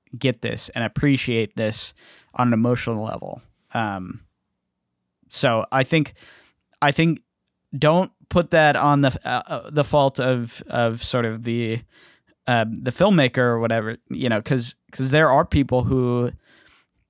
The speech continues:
walked away from Citizen Kane immediately who are like,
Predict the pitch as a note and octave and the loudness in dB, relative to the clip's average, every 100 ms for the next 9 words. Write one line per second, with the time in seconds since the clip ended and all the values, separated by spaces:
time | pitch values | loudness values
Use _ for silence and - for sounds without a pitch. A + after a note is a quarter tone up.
0 | _ C#3 C#3 C3 - C3 B2 B2+ B2 - | _ 2 2 2 2 2 2 0 -2 -2
1 | B2 - A#2 B2+ A#2 A2+ A#2+ C#3 B2 G#2 | -4 -6 -6 -4 -2 0 0 2 0 -2
2 | A2 A2 A#2+ A2+ A2 G#2+ - | -6 -6 -6 -4 -4 -4 -8